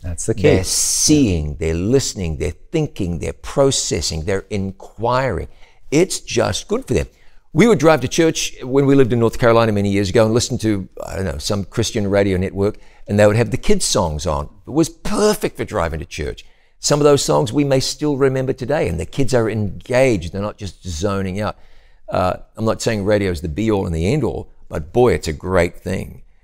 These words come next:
Speaker 2: So to get your kids plugged into lifetalkkids dot net and give them something wholesome.
Speaker 1: Character building.
Speaker 2: Character
Speaker 1: You know,
Speaker 2: building.
Speaker 1: points, points you to Christ, but comes at it from different angles, from
Speaker 2: Yeah.
Speaker 1: different stories. You know,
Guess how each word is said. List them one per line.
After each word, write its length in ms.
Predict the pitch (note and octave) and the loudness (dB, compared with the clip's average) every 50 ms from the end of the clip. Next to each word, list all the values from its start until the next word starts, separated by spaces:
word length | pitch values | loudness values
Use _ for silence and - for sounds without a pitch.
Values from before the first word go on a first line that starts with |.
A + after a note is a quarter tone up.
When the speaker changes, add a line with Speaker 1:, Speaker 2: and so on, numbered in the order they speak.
| _ _ | _ _
Speaker 2:
So 160 | - - B2+ | -2 0 2
to 80 | A2 A2+ | 2 4
get 160 | G2+ D3 - | 2 0 0
your 80 | A3+ - | 0 -2
kids 200 | - E3 C#3 - - | -2 -2 -2 -2 -2
plugged 360 | - - C3 C3 C3+ - A#2+ | -2 0 2 2 2 2 0
into 160 | A2+ A2 G#2 | 0 0 0
lifetalkkids 760 | G2+ G#2 G#2 G#2+ A2 - - G#2+ G2+ G2 - - A2+ F2+ E2+ D2 | 0 0 0 0 0 -2 -2 -2 -2 -2 -4 -6 -6 -6 -4 -4
dot 220 | G2+ F#2 E2+ E2+ | -4 -6 -6 -4
net 380 | F2+ G2 B2 C#3+ A2+ F#2+ - - - - - - - - | -4 -4 -2 -2 -2 -2 -4 -8 -18 -20 -20 -20 -16 -4
and 200 | - G#2+ A2 G2+ | -2 -2 -2 2
give 140 | G2 A2+ F2 | 0 0 0
them 140 | G#2 G2 F#2 | 0 -2 -2
something 360 | - - F#2 F2 - F2+ E2 - - - - - - - - - - | -4 -4 -6 -6 -4 -6 -6 -6 -10 -16 -16 -12 -12 -12 -10 -8 -10
wholesome. 1120 | - - - - - G#2 F#2 F#2 F#2 F#2+ G2 F2 D#2 - - - - - D#2+ F2+ - - - - - - | -10 -10 -14 -14 -10 -6 -2 -2 0 0 -2 -2 -4 -6 -8 -8 -8 -10 -12 -14 -18 -20 -20 -20 -20 -14
Speaker 1:
Character 480 | - C#3 D3 D3+ D#3 - - - A2 | -4 -2 0 0 0 -4 -4 -4 -4
building. 360 | F#2+ - G#2 G2+ F#2+ - E2+ E2 | 0 2 0 0 0 0 -4 -4
Speaker 2:
Character 520 | E2+ D3 C#3+ C#3+ C3+ C3 A#2+ - - A2 | 2 4 6 6 6 4 2 0 -2 -2
Speaker 1:
You 80 | A#2 A2+ | -2 -2
know, 40 | G#2 | -2
Speaker 2:
building. 140 | - D#2+ D2+ | -2 2 2
Speaker 1:
points, 300 | D3+ E3 F3+ - - - | 4 4 2 0 -4 -12
points 340 | - - E3 F3+ F3 - | -6 -2 -2 0 0 0
you 60 | F3+ D3 | 0 2
to 120 | C3+ A#2 | 0 0
Christ, 500 | - - - C3+ C3+ C#3+ D3+ D3 - - - - - - | 0 0 2 4 6 6 6 2 -2 -10 -14 -18 -4 -4
but 120 | B2 - | -4 -2
comes 260 | - - E3+ F3+ F3 F3 | 0 -2 0 2 4 4
at 100 | D#3 D#3+ | 4 4
it 100 | C#3+ - | 4 2
from 180 | - A#2+ A#2+ | -2 -4 -2
different 360 | A#2+ D3+ D3+ - D#3 C3+ - | -2 -2 -2 -2 -4 -6 -2
angles, 400 | C3 C#3 D#3 D3+ B2 F2+ D#2+ D#2 | 0 2 2 2 2 0 -2 -4
from 140 | - - - | -6 -6 -4
Speaker 2:
Yeah. 80 | - - | -2 0
Speaker 1:
different 320 | - E3+ - - F2 F2 | 0 -2 0 0 -4 -2
stories. 680 | - - - D#3+ D#3+ F3 D#3+ C#3 A2 F#2 F2+ F2+ - B2 | -2 -4 2 2 4 4 6 4 4 4 2 -2 -2 -2
You 40 | A#2 | 0
know, 160 | A2 A2 - | 0 0 -2